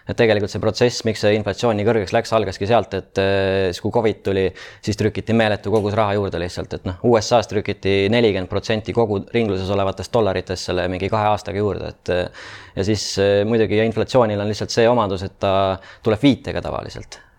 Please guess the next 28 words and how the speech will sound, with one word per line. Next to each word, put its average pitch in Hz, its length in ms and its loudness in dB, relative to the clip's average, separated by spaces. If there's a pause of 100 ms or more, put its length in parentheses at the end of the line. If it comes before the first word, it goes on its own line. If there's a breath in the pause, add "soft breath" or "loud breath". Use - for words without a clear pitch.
Et 95 160 -4
ennem 104 220 2
kui 90 80 -4
see 101 260 2
raha 110 280 4 (280 loud breath)
hindadesse 104 520 2
igale 98 200 2
poole 98 220 0
jõuab, 95 100 -4
see 123 80 2
ongi 110 220 2
kõigepealt 107 340 2
nagu 101 160 -2
püramiidi 107 440 2 (200)
tipust 120 380 0
hakkab 101 240 -4
tulema, 107 340 4
et, - 240 -10
äh, 101 160 4
trükitakse 104 560 -2
see 107 220 2 (320 loud breath)
raha 156 240 4
nii-öelda, 110 320 0
noh, 120 160 -2
seal 117 160 0
on 107 80 0
mingid 107 180 2
erinevad 110 240 4